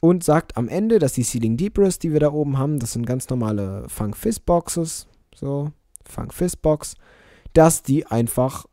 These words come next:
waken. Ich habe sie hier bei den Flags auf Start Asleep und Motion Disabled gemacht, damit sie nicht von selbst runterfallen, sondern darauf angesprochen werden müssen. Hab dann einfach hier gesagt, Ceiling Deep Rest Enable Motion und Wake und dann nach fünf Sekunden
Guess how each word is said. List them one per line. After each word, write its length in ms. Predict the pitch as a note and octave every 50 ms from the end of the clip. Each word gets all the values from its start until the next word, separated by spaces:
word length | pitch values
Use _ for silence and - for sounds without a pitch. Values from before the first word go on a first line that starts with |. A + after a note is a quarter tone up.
| _ -
waken. 640 | B2 A2+ A#2+ A#2 A#2 A2+ - A#2+ G2+ G2+ G2+ G2+
Ich 120 | A2+ - C3
habe 160 | B2+ - -
sie 340 | - C3 B2 A#2 A2+ A2 A2+
hier 180 | A#2 A2+ A#2
bei 120 | - A2 G2+
den 100 | G#2 G#2
Flags 460 | - - C#3+ D3+ D#3+ D#3+ - - -
auf 280 | - G#2+ A2+ A2 - -
Start 260 | - - B2 A2 G#2+
Asleep 280 | - - F3 G3 -
und 140 | - A#2+ A#2+
Motion 300 | A#2+ A#2+ A#2+ A2+ - A2+
Disabled 440 | A2 - - G3+ G3 G3 G3 F#3 -
gemacht, 380 | F3 E3+ E3+ E3 E3 - - - - _ - - - - - _
damit 320 | - C3 B2 B2+ B2+ -
sie 300 | - B2+ A#2 A2 G#2+ A2+ - _ _ _ _ _
nicht 260 | - D#3 E3+ - - -
von 160 | - C#3 B2
selbst 320 | B2+ D#3+ F#3 F#3 - E3
runterfallen, 540 | F3 E3+ E3 D#3+ - - D#3 D#3+ E3 E3 D#3+
sondern 360 | D3 C3+ B2+ B2 B2 A#2+ A2
darauf 320 | A2+ A#2 G#2+ G#2 D3+ D#3 -
angesprochen 460 | - E3 E3+ E3 - - D3+ D3 C#3+
werden 180 | C#3+ C#3+ C#3+
müssen. 240 | C#3+ C#3 C3+ - C3
Hab 120 | A#2 - -
dann 100 | G#2+ A2
einfach 220 | A#2+ A#2 - B2
hier 160 | A#2 C3 C3+
gesagt, 440 | B2+ C3 B2+ C3+ B2 A#2+ - - - - - _ _ _ _ _ _ _ _ _ _ _ _ _ _ _ _ _ _ _ _ - -
Ceiling 300 | - - C#3 C#3 C3 C3
Deep 180 | B2+ B2 A#2 A#2+
Rest 160 | A#2 - -
Enable 320 | G2+ G#2+ A#2+ D#3 F#3+ G3+
Motion 400 | G3 F3+ F3 F3 D#3 - D#3+ D#3+
und 300 | D#3+ C3 B2 A#2 G#2+ G#2+
Wake 320 | D3 E3+ A3 A3+ - - - _ -
und 300 | D#3+ D#3+ D#3+ D3 - C#3+
dann 240 | C3+ C#3 C#3+ C#3+
nach 100 | C#3 C#3+
fünf 560 | - - D3+ D3 C#3+ C#3 - - - - - -
Sekunden 800 | B2+ B2 B2+ A#2+ - C3+ C#3+ D#3 F3+ D3+ C#3 C3+ B2+ B2 B2+